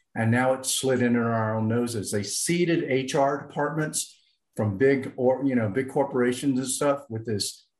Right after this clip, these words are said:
with the type of people that believe in socialism, that believe in communism.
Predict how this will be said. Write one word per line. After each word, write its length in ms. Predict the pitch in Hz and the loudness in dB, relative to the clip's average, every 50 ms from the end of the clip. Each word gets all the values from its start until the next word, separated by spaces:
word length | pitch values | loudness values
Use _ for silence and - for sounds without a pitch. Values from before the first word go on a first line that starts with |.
| _ _ _ | _ _ _
with 120 | - 123 117 | -10 -6 -6
the 60 | 123 | -6
type 300 | 120 - 156 160 165 160 | -2 0 0 0 0 -2
of 120 | 143 120 | -6 -6
people 260 | - 156 151 147 143 127 | -4 -6 -4 -2 0 0
that 180 | 123 120 - | 0 0 0
believe 300 | 90 104 110 120 123 127 | -4 -4 -2 0 0 0
in 100 | 135 131 | -2 -2
socialism, 960 | 123 127 - 139 135 135 - 143 131 127 127 127 123 135 131 127 151 - - - _ _ _ _ _ _ - | -2 -2 -2 -2 -2 -2 -4 -2 0 0 0 0 0 -2 -4 -4 -4 -6 -8 -16 _ _ _ _ _ _ -8
that 140 | - 107 - | -6 -4 -2
believe 240 | 104 107 120 123 | 0 0 2 2
in 140 | 139 156 156 143 | 0 0 -2 -4
communism. 960 | - - 147 135 131 127 127 127 120 117 113 110 113 131 123 127 131 - - | -4 -4 -4 -2 -2 0 0 2 2 2 0 0 0 0 -2 -2 -2 -6 -12